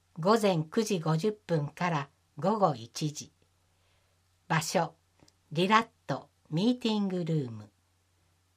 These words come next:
申し込み、電話で産業振興室。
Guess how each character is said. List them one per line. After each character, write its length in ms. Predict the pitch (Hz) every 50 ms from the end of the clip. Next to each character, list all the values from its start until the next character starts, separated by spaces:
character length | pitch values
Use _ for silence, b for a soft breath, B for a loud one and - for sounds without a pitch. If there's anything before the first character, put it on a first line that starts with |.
| _ _ - 156
申 180 | 160 185 214
し 160 | 208 - - -
込 160 | - 165 160
み、 220 | 156 143 139 131 - _ _ _ _ _ _ _ _ _ _ -
電 300 | 151 143 180 214 240 247
話 140 | 233 226 226
で 140 | 220 202 185
産 320 | - - 175 180 220 233
業 240 | 214 220 208 202 202
振 320 | - - - 208 196 190 165
興 320 | - - 175 165 143 127
室。 420 | - - - - _ - - -